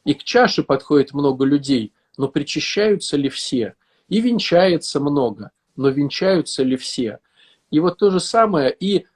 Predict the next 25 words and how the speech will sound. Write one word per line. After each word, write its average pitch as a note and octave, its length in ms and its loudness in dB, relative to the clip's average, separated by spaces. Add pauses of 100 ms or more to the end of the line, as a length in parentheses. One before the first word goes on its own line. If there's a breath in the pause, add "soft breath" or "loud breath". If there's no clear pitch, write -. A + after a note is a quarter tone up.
расписываются G3+ 1040 0
многие, A#2 560 -2 (400)
а C3+ 100 -6
входят F3+ 360 -4
ли D3+ 80 0
в - 80 -6
супружество D3+ 760 -2
все? A2+ 380 -6
Потому D3 420 -4
что - 240 -4
вот, D#3 320 2 (640 soft breath)
э, C3 180 -2
супружество — E3+ 600 -2
это D3 180 -2
некий D#3+ 320 -2
таинственный D3+ 800 0
акт. - 440 0 (320)
И, D3+ 100 2
на D#3 160 2
мой A#3 280 0
взгляд, D3 600 2 (240)
быстрота, D#3+ 960 0 (320)
э, B2+ 340 0
совершения D3 840 -4
этого, C3 500 0